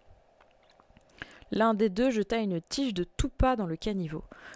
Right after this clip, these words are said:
où elle s'éteignit avec un petit grésillement. Il portait un équipement léger, des épaulières et un plastron dans un matériau noir de jais. D'ici, je pouvais observer son aspect granuleux.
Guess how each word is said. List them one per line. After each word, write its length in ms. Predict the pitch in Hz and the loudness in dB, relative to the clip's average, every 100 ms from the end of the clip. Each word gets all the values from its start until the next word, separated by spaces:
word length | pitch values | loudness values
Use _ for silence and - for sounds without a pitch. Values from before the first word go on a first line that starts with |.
| - | -6
où 60 | 208 | -2
elle 100 | 202 | 0
s'éteignit 440 | - 277 254 240 | 2 0 2 2
avec 200 | 247 180 | 0 0
un 60 | 180 | -4
petit 260 | 196 214 233 | -4 -4 -2
grésillement. 500 | 208 226 185 160 - - - - - - | 0 0 -2 -6 -6 -8 -8 -8 -8 -10
Il 100 | - | -6
portait 300 | 185 - 226 | -6 -2 -4
un 80 | |
équipement 380 | 185 - - 202 | -4 -8 -8 -6
léger, 380 | 180 180 151 - - _ - - - - - | -2 -2 -4 -10 -18 _ -20 -20 -20 -20 -12
des 140 | 156 208 | 0 2
épaulières 400 | 202 165 170 170 | 2 2 0 -2
et 60 | |
un 80 | 147 | -4
plastron 540 | - 202 - - 240 | -2 -2 -2 -2 0
dans 160 | 220 165 | -2 -2
un 40 | |
matériau 440 | 165 180 180 190 208 | -2 -2 -2 0 0
noir 240 | 185 190 | 0 0
de 100 | 175 | -2
jais. 300 | 160 156 131 - - - - - - - | -2 -4 -8 -16 -20 -20 -20 -20 -20 -10
D'ici, 240 | - 190 269 | -6 0 2
je 80 | 226 | 0
pouvais 240 | - 175 | 0 -2
observer 440 | 180 - 190 185 226 | -2 0 0 0 -2
son 520 | - 185 165 160 160 | -4 -6 -6 -6 -6
aspect 300 | 170 - 190 | -6 -4 -2
granuleux. 460 | 175 185 196 175 | 0 0 0 0